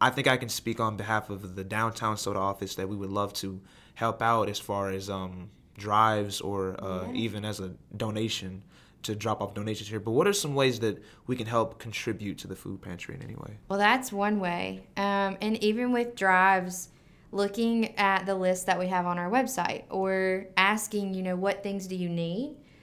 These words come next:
Speaker 2: I think the hardest thing is when it, when we hear food drive,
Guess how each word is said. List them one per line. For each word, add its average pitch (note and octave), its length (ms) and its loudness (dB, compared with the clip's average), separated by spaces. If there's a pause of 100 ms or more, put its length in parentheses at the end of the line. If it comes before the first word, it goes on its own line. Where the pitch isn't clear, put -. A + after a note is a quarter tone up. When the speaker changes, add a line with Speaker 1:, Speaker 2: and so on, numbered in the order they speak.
(180)
Speaker 2:
I G3+ 60 -10
think A3+ 160 4
the G3+ 100 4
hardest G3 380 4
thing F#3+ 220 -2
is F#3 420 0 (240)
when F#3+ 380 -4 (760)
it, G3 240 2
when G3+ 160 -2
we G3+ 80 -2
hear G#3 460 6
food G#3 340 2
drive, E3+ 560 2